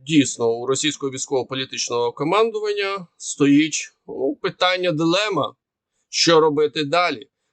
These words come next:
Ресурс витруч-, витрачений, а, ресурс розпорошений, а, тікати з Харківщини,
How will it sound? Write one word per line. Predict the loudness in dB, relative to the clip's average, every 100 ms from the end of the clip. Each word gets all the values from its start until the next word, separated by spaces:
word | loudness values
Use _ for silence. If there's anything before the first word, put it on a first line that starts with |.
| _
Ресурс | 4 4 2 0 -2
витруч-, | -4 -4 -4 -10 -8 -8 -2
витрачений, | -2 -2 -6 -8 -8 -6 -8 -12 _ _ _ _
а, | 2 2 2
ресурс | 2 0 0 -2 -2 -2
розпорошений, | -2 -2 0 0 2 0 -2 -4 -6 -6 -10 _ _ _ _ 2
а, | 2 2 -2 -8 _ _ _
тікати | -4 -2 0 -2 -4 -8
з | -4
Харківщини, | -2 -2 -2 -4 -2 -6 -6 -4 -6